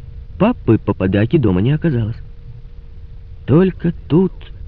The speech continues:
сообразили, что его давненько не видать в городе. Куда же он, окаянный, делся? Наняв понятых, Соломин свернул замок на дверях дома папы Попадаки, надеясь, что обнаружит внутри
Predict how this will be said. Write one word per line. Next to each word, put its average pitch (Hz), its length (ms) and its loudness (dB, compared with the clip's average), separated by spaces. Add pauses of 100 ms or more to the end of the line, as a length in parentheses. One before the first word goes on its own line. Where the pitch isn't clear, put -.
сообразили, 110 500 6
что 127 160 0
его 123 160 6
давненько 107 680 4
не 190 140 2
видать 185 340 2
в 175 100 0
городе. 117 500 2 (1120)
Куда 120 420 4
же 170 100 6
он, 170 120 4
окаянный, 165 500 4
делся? 104 440 0 (1300)
Наняв 165 320 6 (180)
понятых, 101 540 2 (840)
Соломин 185 380 6 (220)
свернул 151 460 8
замок 127 400 4
на 101 140 6
дверях 101 340 4
дома 117 400 6 (160)
папы 104 320 2
Попадаки, 90 720 0 (560)
надеясь, 110 380 6 (280)
что 120 260 2
обнаружит 127 540 6
внутри 107 480 2